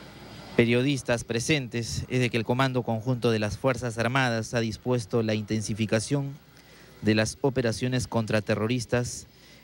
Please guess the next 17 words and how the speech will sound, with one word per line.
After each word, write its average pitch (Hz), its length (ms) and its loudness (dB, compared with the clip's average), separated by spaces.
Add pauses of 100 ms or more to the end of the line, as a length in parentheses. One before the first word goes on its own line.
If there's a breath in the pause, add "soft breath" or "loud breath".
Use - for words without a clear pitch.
(120 loud breath)
en 120 140 2
la 110 120 4
mencionada 110 680 0
zona 117 480 -2 (420 loud breath)
con 107 140 0
la 107 100 4
finalidad 120 640 2
de 113 80 2
ubicar 107 400 0
a 113 60 0
los 107 160 -4
delincuentes 107 680 -4
terroristas. 104 480 -2
En 110 80 -2
estos 123 220 0
momentos, 131 640 -2 (1700 loud breath)
familiares 113 760 0